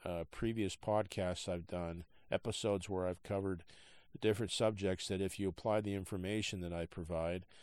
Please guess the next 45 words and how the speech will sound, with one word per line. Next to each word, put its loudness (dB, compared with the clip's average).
uh, 2
there's -2
no 2
doubt 4
in -4
my -2
mind -2
you're -2
gonna -2
save -2
thousands, 0
if -6
not -2
maybe -2
even -2
tens -4
of, -6
tens -2
of -2
thousands -2
of -8
dollars 0
on, -4
on, -4
uh, -2
your -2
car 0
ownership -2
experience, -6
whether 2
it -2
be 0
through, 0
uh, -2
how -2
to -2
be -2
able 2
to -6
find -2
a -2
good 0
repair 2
shop, 2
or, -2